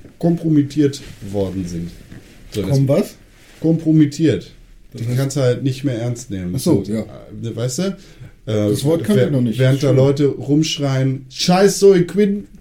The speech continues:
Speaker 1: Schlampe“, weil,
Speaker 2: Hm.
Speaker 1: äh,
Speaker 2: Hm, hm, hm, hm,
Speaker 1: und
Speaker 2: hm.
Speaker 1: andere Leute daneben stehen und sagen, „Ethisch ist das nicht korrekt.“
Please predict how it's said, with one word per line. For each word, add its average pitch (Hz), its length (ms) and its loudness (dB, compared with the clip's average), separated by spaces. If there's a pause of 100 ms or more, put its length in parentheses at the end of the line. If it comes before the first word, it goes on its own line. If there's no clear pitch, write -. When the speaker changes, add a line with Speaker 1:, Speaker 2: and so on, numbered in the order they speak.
Speaker 1:
Schlampe“, 190 720 2
weil, 165 520 4
Speaker 2:
Hm. 151 160 -8 (360)
Speaker 1:
äh, 233 460 -2 (280)
Speaker 2:
Hm, 120 340 -6 (140)
hm, 110 300 -8 (120)
hm, 107 280 -8 (140)
hm, 107 340 -8
Speaker 1:
und 135 160 0
Speaker 2:
hm. 110 80 -2
Speaker 1:
andere 147 200 2
Leute 139 280 0
daneben 131 380 -2
stehen 123 380 -8
und 117 140 -8
sagen, 107 380 -8 (1000)
„Ethisch 147 520 -8
ist - 200 -16
das 123 180 -10
nicht 147 160 -10
korrekt.“ 123 400 -8